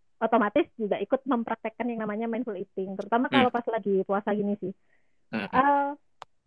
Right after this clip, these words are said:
Speaker 1: dan bener sih, penyakitnya orang yang lagi puasa itu biasanya adalah kalap waktu buka. <laughs> Waktu buka puasa itu jadinya kalap. Karena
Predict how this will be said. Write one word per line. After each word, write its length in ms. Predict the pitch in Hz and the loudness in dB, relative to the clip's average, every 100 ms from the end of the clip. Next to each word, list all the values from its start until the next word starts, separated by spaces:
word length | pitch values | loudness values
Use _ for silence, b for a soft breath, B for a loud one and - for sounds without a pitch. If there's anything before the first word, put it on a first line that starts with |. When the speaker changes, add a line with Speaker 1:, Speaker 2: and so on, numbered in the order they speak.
| _ _ - - _ 226 | _ _ -20 -20 _ 0
Speaker 1:
dan 160 | 226 | 2
bener 320 | 233 240 330 330 | 2 2 2 0
sih, 100 | 240 | -2
penyakitnya 640 | 262 262 262 - - 277 277 | -2 -2 -4 -6 -6 -4 -2
orang 240 | 240 247 247 | -2 0 -2
yang 100 | 240 | -2
lagi 220 | 240 208 | -2 -4
puasa 400 | 202 196 208 208 | -2 -2 0 -4
itu 600 | 202 190 - 196 214 254 | -4 -8 -6 -2 0 0
biasanya 640 | 226 196 208 190 190 240 226 | 0 -4 -4 -6 -4 -4 -2
adalah 240 | 190 208 | -2 -2
kalap 320 | 214 208 247 | 0 2 2
waktu 240 | 240 226 240 | 0 -4 -4
buka. 300 | 208 - 180 - _ _ _ | -6 -6 -8 -8 _ _ _
<laughs> 40 | - 254 | 0 2
Waktu 200 | - 214 | 2 2
buka 160 | 202 | -2
puasa 480 | 202 196 202 202 214 | -2 -2 -2 0 -2
itu 160 | 208 240 | -2 0
jadinya 320 | 226 196 208 | 0 0 -2
kalap. 260 | 220 185 185 _ _ _ _ _ _ | -2 -2 -4 _ _ _ _ _ _
Karena 480 | 208 214 254 285 | -2 0 -2 -2